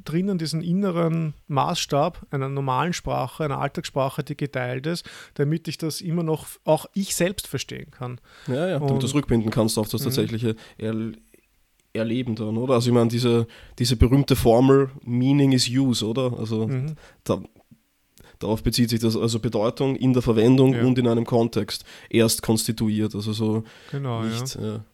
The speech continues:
Speaker 2: hm.
Speaker 1: Ja, und das auch, was du sagst mit dem, dass es andere nicht verstehen können, eventuell, wenn ich Pfui Kak sag oder wenn ich das quasi,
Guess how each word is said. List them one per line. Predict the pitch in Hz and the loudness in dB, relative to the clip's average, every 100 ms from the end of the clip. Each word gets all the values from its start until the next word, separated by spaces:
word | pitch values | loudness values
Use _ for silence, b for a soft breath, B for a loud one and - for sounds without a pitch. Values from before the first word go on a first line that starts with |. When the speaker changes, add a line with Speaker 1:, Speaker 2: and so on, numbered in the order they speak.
| _ - | _ -8
Speaker 2:
hm. | 98 - _ B B B B | -8 -10 _ B B B B
Speaker 1:
Ja, | 143 170 | 4 4
und | 160 135 | 2 -2
das | 160 165 | -2 -2
auch, | 151 160 | -4 -4
was | - | -4
du | 160 | -4
sagst | - 156 - 165 | -2 -2 -4 -6
mit | 151 | -4
dem, | 151 147 | -4 -4
dass | 139 147 | -4 -4
es | 131 | -4
andere | 131 139 156 151 | -4 -4 -2 -2
nicht | 143 - | -4 -4
verstehen | 135 - 147 185 | -4 -2 -2 -4
können, | - 139 131 131 127 | -2 0 0 -2 -4
eventuell, | 127 127 127 131 | -4 -4 -4 -6
wenn | 127 | -6
ich | 123 | -8
Pfui | - 143 127 | -6 -2 -2
Kak | - 113 160 - | -4 -10 -12 -12
sag | - 123 127 127 | -8 -6 -6 -6
oder | 123 | -6
wenn | 123 | -6
ich | 120 | -8
das | 131 - | -10 -8
quasi, | 127 127 131 | -6 -4 -6